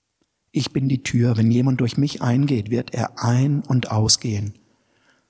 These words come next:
Er kann mit Christus in die Himmelswelt eingehen, in Christus. Und er sollte auch wieder rausgehen,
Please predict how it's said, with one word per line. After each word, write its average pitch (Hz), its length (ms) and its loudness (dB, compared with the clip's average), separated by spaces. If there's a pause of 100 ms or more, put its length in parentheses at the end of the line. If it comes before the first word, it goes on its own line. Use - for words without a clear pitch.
(320)
Er 123 100 -4
kann 127 320 0
mit 147 260 0
Christus - 680 0
in 135 280 0
die 127 80 2
Himmelswelt 120 600 0
eingehen, 143 600 0
in 139 320 -2
Christus. - 880 -2 (1500)
Und 131 320 -2 (540)
er 120 120 -2
sollte 113 360 0
auch 127 180 -2
wieder 113 200 0
rausgehen, 120 760 -2